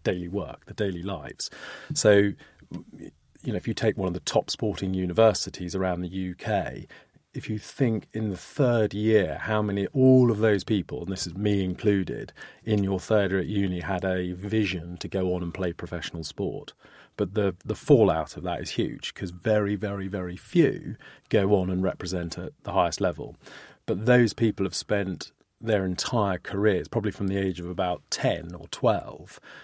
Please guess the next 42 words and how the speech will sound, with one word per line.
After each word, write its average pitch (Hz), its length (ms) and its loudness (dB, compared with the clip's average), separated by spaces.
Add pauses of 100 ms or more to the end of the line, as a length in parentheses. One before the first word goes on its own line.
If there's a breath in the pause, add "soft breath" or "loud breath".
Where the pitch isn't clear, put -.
(260 loud breath)
working 110 460 4
to 101 120 -2
a 92 40 -2
formula 95 640 0 (240)
of 87 180 -8 (420 soft breath)
getting 101 280 4
up 87 220 -4
early, 85 460 -4
training 92 480 0
hard, 82 400 -6
doing 104 320 4
more 98 280 2
than 90 180 -4
the, 90 120 -6 (200)
the 101 100 -10
girl 92 360 0
or 87 120 0
the 90 80 -10
guy 92 260 -4
to 87 140 -12
their 87 120 -8
left 92 300 -8
or 90 100 -4
their 87 160 -6
right. 87 400 -6 (360 loud breath)
And 104 100 -6
as 101 140 2
a 95 80 0
result, 95 440 2
they've 92 220 -8
played 95 320 -2
at 92 60 -4
a 87 40 -4
very 90 240 -2
high 92 280 -2
level. 104 420 0 (440 loud breath)
Those 120 520 8
are 107 60 -2
the 104 80 -4
types 104 380 0
of 87 140 -10
people 117 640 -8